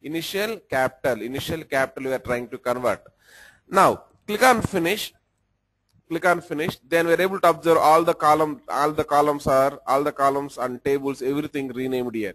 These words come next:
Everything renamed here. Now you people understand, now you people understand how the things are happening here using renaming wizard, using renaming wizard. Now that point is very clear. Let us move on to the next one that is called as,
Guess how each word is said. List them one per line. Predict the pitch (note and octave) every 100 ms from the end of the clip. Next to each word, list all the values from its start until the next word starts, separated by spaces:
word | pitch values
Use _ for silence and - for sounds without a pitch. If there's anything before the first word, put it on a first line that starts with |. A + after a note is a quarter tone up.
| _
Everything | A#2 C3 F3+ A3 - _ _ _ _
renamed | - B2+ A#2+ G#2+
here. | F#2 F2+ _ _ _ _ _
Now | F#3 A#3+
you | A#3
people | A#3 B3+ A3+
understand, | G3+ G3+ - E3+ E3 E3
now | D#3 E3+
you | F3
people | G#3 F3+
understand | E3+ F3 E3+ D#3 D#3
how | E3
the | F3+
things | E3+ E3 D#3+
are | E3+ D3+
happening | A#2 C3+ C#3+ D3+ C#3+
here | D3
using | D3 C#3 D3 F#3+
renaming | C#3 C3+ C#3 C#3 C3+
wizard, | A2 A2+ A#2 G2+ -
using | A2 C3+ F#3 C4+ - -
renaming | C3 C3 B2+ B2+ A#2
wizard. | A#2 G#2+ G#2+ F2+ _ _ _ _ _ _ _
Now | - F3 B2+
that | F3+ -
point | A#3 A#3+
is | A3+
very | F#3 F3+ G3+
clear. | - F3 G3+
Let | E3 F3+
us |
move | F#3 G#3
on | C4+
to | B3+
the | A3
next | F#3+ F3 -
one | D#3 E3+ E3+
that | D#3
is | D#3
called | - G3 G3
as, | D#3 D3+ D#3